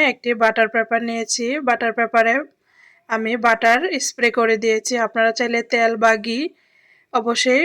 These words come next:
ব্রাশ করে নেবেন, তাহলে সুন্দরভাবেই খুলে আসবে। এখন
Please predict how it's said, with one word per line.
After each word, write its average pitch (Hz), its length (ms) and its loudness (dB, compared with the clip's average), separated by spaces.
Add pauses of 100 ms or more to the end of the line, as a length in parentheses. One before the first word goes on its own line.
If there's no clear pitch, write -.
(100)
ব্রাশ 226 220 4 (100)
করে 226 240 0
নেবেন, 233 220 -2 (120)
তাহলে 226 260 -2 (140)
সুন্দরভাবেই 233 640 2 (100)
খুলে 233 300 2
আসবে। 220 280 -6 (720)
এখন 277 260 0